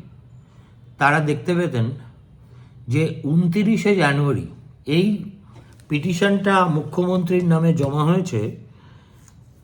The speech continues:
আঠাশে জানুয়ারি, আজকে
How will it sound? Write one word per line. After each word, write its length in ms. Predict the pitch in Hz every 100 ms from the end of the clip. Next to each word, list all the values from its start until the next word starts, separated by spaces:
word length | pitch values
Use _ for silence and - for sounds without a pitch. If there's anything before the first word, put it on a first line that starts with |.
| - - - - -
আঠাশে 580 | 113 151 - 220 - 170
জানুয়ারি, 500 | 135 - - - - - - - - - - - - - -
আজকে 320 | 104 127 151